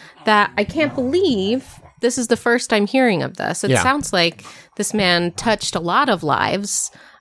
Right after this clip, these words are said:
Speaker 1: Um, and, I mean, r-, admittedly, before the turn of the century. Uh, but also, like, <sighs> you were talking about, you don't know if this could happen today,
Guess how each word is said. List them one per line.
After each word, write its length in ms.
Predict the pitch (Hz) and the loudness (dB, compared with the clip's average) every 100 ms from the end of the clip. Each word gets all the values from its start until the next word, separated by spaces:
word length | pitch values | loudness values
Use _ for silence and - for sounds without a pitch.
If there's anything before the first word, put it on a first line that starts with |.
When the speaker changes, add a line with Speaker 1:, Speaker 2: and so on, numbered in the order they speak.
| - | -2
Speaker 1:
Um, 500 | 190 185 180 180 185 - | 2 4 4 2 0 0
and, 320 | 202 190 190 | 2 2 0
I 60 | 214 | 0
mean, 260 | 185 143 156 _ _ - - 208 - 202 | 0 0 -4 _ _ -20 -20 -16 -12 -8
r-, 100 | - - - - - | -10 -12 -20 -10 0
admittedly, 840 | 190 175 185 156 - - 147 151 156 | 2 4 4 4 0 0 0 0 -2
before 420 | - 165 190 180 156 | 0 0 4 4 4
the 140 | 160 | 2
turn 240 | - 185 | 2 2
of 100 | 156 | 2
the 80 | 156 | 2
century. 600 | - 294 - 147 165 214 - - - - 196 | 2 2 2 -2 -2 -2 -4 -20 -20 -6 2
Uh, 480 | 190 180 175 160 - _ _ | 4 6 4 4 0 _ _
but 380 | 180 175 202 170 _ - - - - 131 | -4 2 2 2 _ -20 -20 -20 -20 -4
also, 720 | 220 320 - 254 214 214 214 - | 2 2 2 4 4 4 2 0
like, 600 | 220 226 214 - - - - - - - - - _ _ _ _ _ - - | 2 4 2 -2 -20 -20 -20 -20 -20 -20 -20 -20 _ _ _ _ _ -16 -8
<sighs> 1300 | - - - - - - - - _ _ _ _ - | -6 -6 -8 -10 -12 -16 -20 -20 _ _ _ _ -2
you 160 | 240 | 2
were 120 | 269 | 4
talking 420 | 262 277 285 339 311 | 4 2 2 0 0
about, 460 | 214 190 190 - _ _ _ _ _ - - | 0 2 0 0 _ _ _ _ _ -20 -10
you 180 | - 233 | -2 0
don't 200 | 240 220 | 2 2
know 160 | 220 214 | 2 2
if 100 | 202 | 0
this 180 | 208 - | -2 -2
could 140 | 196 | -4
happen 460 | - - - 254 180 | 0 -2 0 0 0
today, 600 | 202 160 131 127 151 | -4 -2 -2 -2 -4